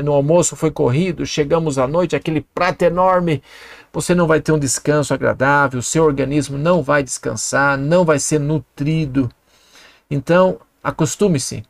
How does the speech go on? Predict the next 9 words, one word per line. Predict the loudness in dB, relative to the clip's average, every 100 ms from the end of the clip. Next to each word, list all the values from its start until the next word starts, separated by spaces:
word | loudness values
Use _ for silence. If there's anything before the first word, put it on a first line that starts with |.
| _ _
à | -4
noite, | 2 4 2 -2 -6
uma | -4
refeição | -2 -2 -4 -2 -2
leve. | -4 -6 -10 -20 _ _ _ _ _ _ _ _ _ -4
Que | 0
Deus | 4 4
abençoe | 4 2 0 0 0
você, | 0 -2 -4 -6